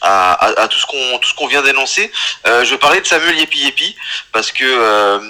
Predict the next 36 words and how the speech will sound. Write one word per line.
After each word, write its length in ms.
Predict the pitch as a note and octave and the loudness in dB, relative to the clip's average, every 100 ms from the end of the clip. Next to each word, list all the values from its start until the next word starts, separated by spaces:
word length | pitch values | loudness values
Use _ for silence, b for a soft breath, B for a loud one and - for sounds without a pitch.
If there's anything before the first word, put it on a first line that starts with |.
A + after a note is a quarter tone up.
| A2 G#2 - - | -16 -20 -14 -8
c'est, 260 | - A2+ | -4 -4
donc 140 | G#2+ G#2 | -4 -4
c'est 120 | A2+ | 0
un, 160 | G2+ G2 | 2 2
c'est 120 | A2 | 2
un 120 | G#2+ | 2
jeune 200 | G2+ B2+ | 2 0
joueur 360 | B2 C#3+ D#3+ - | 0 2 2 0
qui 80 | |
est 40 | A#2 | -2
né 80 | G#2+ | 0
en, 200 | G#2+ G#2+ | 2 0
qui 140 | - | -2
est 20 | |
né 100 | A2+ | 0
en 120 | A2 | 0
deux 120 | A2 A2+ | 0 -2
mille 220 | A#2 A2+ | -2 -2
deux, 260 | C#3+ D3+ | 0 2
donc 240 | E3 A2 - | 0 -4 -2
il 80 | F2+ | 2
a, 300 | F2 D#2+ - | 2 2 0
il 120 | - | 0
a, 160 | G2 F#2 | 2 2
il 100 | F2+ | 2
a 60 | G2 | 2
encore 240 | G2+ G#2+ | 2 -2
dix-huit 320 | - - - D3 | -2 -4 0 2
ans. 140 | - B B B | 2 B B B
Il 120 | - A2+ | -4 -2
a 60 | |
signé 340 | - D3 C#3+ C#3+ | 0 -2 -2 -4
pro, 380 | D#3+ D#3 D#3 | -2 0 2
euh, 320 | B2+ A#2 A2+ A2 | 4 4 2 2
très 200 | - B2+ | 2 2
jeune. 200 | D#3+ | 2